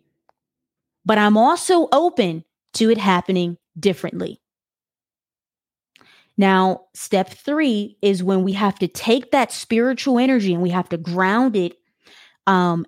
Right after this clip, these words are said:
into the physical. So in the higher realms, manifestation is just materialization, energy materializing. That's all it is. So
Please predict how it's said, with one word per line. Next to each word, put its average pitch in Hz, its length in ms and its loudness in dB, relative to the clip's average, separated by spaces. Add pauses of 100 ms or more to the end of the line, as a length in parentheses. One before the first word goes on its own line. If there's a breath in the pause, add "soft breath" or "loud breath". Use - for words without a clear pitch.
into 233 560 0
the 190 100 -6
physical. 190 560 -2
So 190 520 -2
in 302 160 0
the 269 60 -2
higher 233 440 0
realms, 180 460 -6
manifestation 214 960 -2
is 185 260 -2
just 175 400 -4
materialization, 170 1200 -2 (1080)
energy 208 440 4
materializing. 175 920 -4 (140)
That's 180 180 0
all 175 240 0
it 160 80 -8
is. 156 300 -12 (320 soft breath)
So 185 440 -2